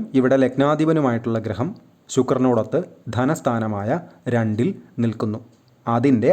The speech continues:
അധിപൻ രാഹുവിനോടൊത്ത് നിൽക്കുന്നു. പക്ഷേ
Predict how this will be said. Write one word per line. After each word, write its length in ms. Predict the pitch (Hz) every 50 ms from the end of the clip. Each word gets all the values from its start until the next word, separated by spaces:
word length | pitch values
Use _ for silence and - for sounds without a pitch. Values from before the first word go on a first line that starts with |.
| 185
അധിപൻ 280 | 156 117 117 123 127 107 - - - - _ _ - 160
രാഹുവിനോടൊത്ത് 800 | 165 165 160 135 135 143 135 131 131 127 120 107 101 - - 131 127 - 117
നിൽക്കുന്നു. 360 | 101 95 - - 92 98 - - _ _ _ _ _ _ _ _ _ _ _ _ _ _ _ _ _ _ _ _ _ _ _ _ _ _ _ -
പക്ഷേ 260 | 123 123 - - 110